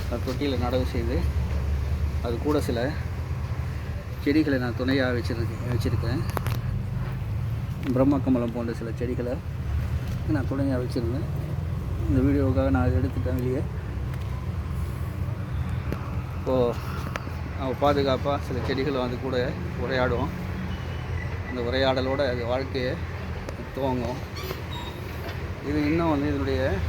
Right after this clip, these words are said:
வளர்ச்சியை குறித்து நாம் மீண்டும் மீண்டும், ஆ, இன்னும் பல வீடியோக்களில் பார்க்கலாம்னு நினைக்கிறேன். நண்பர்களே, இறைவன் ஆடினா இன்னொரு காணொளியில் நான் சந்திக்கிறேன். இது நந்தவனம், நான் உங்கள் அமீர்.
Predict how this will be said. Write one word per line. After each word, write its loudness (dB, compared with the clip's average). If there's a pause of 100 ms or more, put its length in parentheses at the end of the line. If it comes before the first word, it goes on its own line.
வளர்ச்சியை 2
குறித்து 2
நாம் 2
மீண்டும் 2
மீண்டும், 2 (1700)
ஆ, -4 (840)
இன்னும் 4
பல 4
வீடியோக்களில் 0 (760)
பார்க்கலாம்னு 2
நினைக்கிறேன். -4 (200)
நண்பர்களே, -2 (720)
இறைவன் 2
ஆடினா -2 (840)
இன்னொரு 4
காணொளியில் 0
நான் 0
சந்திக்கிறேன். 0 (840)
இது 0
நந்தவனம், 2
நான் 0
உங்கள் -2
அமீர். 0